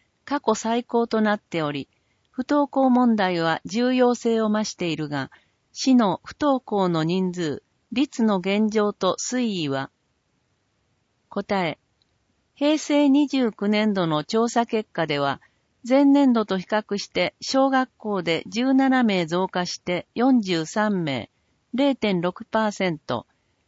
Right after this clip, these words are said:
中学校で九名減少して百三名、三点一九パーセントである。問い。不登校の児童、生徒のうち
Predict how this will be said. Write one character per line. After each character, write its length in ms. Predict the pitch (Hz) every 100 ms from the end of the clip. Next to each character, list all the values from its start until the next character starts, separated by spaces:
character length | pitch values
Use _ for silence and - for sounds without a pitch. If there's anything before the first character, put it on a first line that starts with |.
| _ _
中 240 | - 302 302
学 260 | 294 -
校 220 | - 202 170
で 220 | 156 -
九 240 | - 294 262
名 240 | 214 170
減 260 | 160 196 208
少 280 | - 196 190
し 120 | -
て 260 | 185 170 _ _ _ -
百 340 | 247 - 254
三 380 | - 269 226 165
名、 280 | 143 120 - _ _ _
三 300 | - 285 269
点 260 | - 196 170
一 240 | - 226
九 240 | - 226
パ 200 | 220 208
ー 20 | 202
セ 180 | 190
ン 80 | 175
ト 140 | 147 135
で 160 | 131
あ 100 | 123
る。 140 | 113 - _ _ _ _ _ _ _ _ _ _ _ _ _ _ _ _ _ _
問 260 | - 202 214
い。 80 | - _ _ _ _ _ _
不 180 | - 254
登 240 | 359 330 -
校 220 | 226 208
の 160 | 185
児 180 | 170 220
童、 320 | 214 180 135 -
生 300 | - 269 254
徒 160 | 214
の 140 | 190 180
う 100 | 175
ち 360 | - 170 -